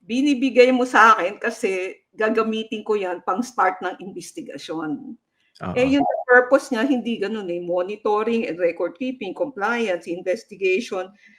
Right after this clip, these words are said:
Speaker 1: to initiate the output, whether it's a misrepresentation, violation, di ba?
Speaker 2: Oo.
Speaker 1: Quality improvement to analyze usage.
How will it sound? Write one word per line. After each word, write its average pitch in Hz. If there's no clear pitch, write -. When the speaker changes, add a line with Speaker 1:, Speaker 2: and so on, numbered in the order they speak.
Speaker 1:
to 196
initiate 196
the -
output, 220
whether 180
it's -
a 185
misrepresentation, 220
violation, 175
di 151
ba? 180
Speaker 2:
Oo. 185
Speaker 1:
Quality 381
improvement 233
to -
analyze 190
usage. 254